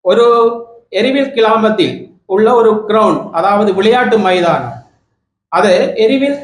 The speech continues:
கிழக்கு பகுதியில் அமைந்துள்ளதாகவும் அதற்கு ஐம்பதனாயிரம், ஐம்பது லட்சம் ரூபாய் நிதி ஒதுக்கப்பட்டுள்ளதாகவும் தகவல் வழங்கப்பட்டிருந்தது. இருந்தும் அவ்வாறான ஒரு இடம் இல்லை, அங்கு இல்லை என்பதை அறிந்து கொண்ட நான் மீண்டும்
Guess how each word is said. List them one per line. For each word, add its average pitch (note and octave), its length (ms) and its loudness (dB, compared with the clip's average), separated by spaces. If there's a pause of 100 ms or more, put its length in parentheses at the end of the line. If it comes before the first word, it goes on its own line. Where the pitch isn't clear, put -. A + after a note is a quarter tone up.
(240)
கிழக்கு C#4 380 0
பகுதியில் B3 520 2
அமைந்துள்ளதாகவும் G#3+ 1040 2
அதற்கு A3 380 0
ஐம்பதனாயிரம், A#3 760 0
ஐம்பது B3 340 0
லட்சம் A3 300 2
ரூபாய் A3 240 2
நிதி G#3 240 -2 (120)
ஒதுக்கப்பட்டுள்ளதாகவும் G#3 1200 -2 (440)
தகவல் G#3+ 420 2
வழங்கப்பட்டிருந்தது. E3+ 760 0 (680)
இருந்தும் A#3+ 540 0 (300)
அவ்வாறான C#4+ 540 2 (100)
ஒரு B3+ 180 2
இடம் B3 280 2
இல்லை, B3+ 340 2
அங்கு A#3 380 -2 (380)
இல்லை B3 240 0
என்பதை A#3+ 360 2
அறிந்து G#3+ 320 2
கொண்ட G3 200 0
நான் D#3+ 280 0 (720)
மீண்டும் D4 400 2